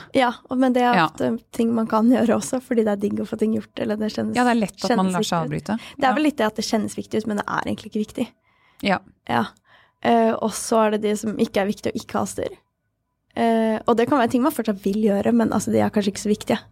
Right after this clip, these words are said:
Speaker 1: De haster kanskje ikke.
Speaker 2: Ja.
Speaker 1: Jeg vet ikke, sortere sokkeskuffen, liksom. Eh,
Speaker 2: Ja.
Speaker 1: det er ikke så viktig, det haster egentlig ikke, men det er kanskje noe man gjør, jeg vet ikke, sånn.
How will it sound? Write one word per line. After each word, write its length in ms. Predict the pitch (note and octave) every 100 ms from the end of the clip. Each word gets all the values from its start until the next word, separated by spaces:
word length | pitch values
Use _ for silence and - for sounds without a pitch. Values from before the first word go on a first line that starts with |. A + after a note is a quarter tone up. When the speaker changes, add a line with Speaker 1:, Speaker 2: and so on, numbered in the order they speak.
| _
Speaker 1:
De 80 | A#3
haster 260 | A3 G#3+ -
kanskje 260 | A3 G#3+ A3+
ikke. 140 | A3 - - -
Speaker 2:
Ja. 180 | G3+ D#3
Speaker 1:
Jeg 120 | G#3+
vet 60 | G3+
ikke, 140 | G#3+
sortere 440 | G#3 - G#3 - G3+
sokkeskuffen, 680 | - - G#3 - F#3+ F#3 -
liksom. 240 | G3 A#3 - _ _ _ _ _ _ _ _
Eh, 100 | A3+
Speaker 2:
Ja. 260 | A3+ A3 A3+
Speaker 1:
det 120 | A3+
er 120 | G#3
ikke 120 | -
så 120 | G#3+ G#3+
viktig, 100 | -
det 100 | G#3+
haster 220 | G#3 -
egentlig 220 | G#3 G#3
ikke, 200 | G#3 G3+ -
men 260 | A3 G3+ F#3+ _ _ _ -
det 60 | A3
er 40 |
kanskje 160 | G#3 G#3
noe 100 | G3+
man 240 | G3+ G3+ -
gjør, 240 | A#3 G#3+ A3+
jeg 140 | A3+
vet 180 | F#3+ F3+ -
ikke, 140 | A#3+ -
sånn. 360 | A#3+ G#3+ G#3+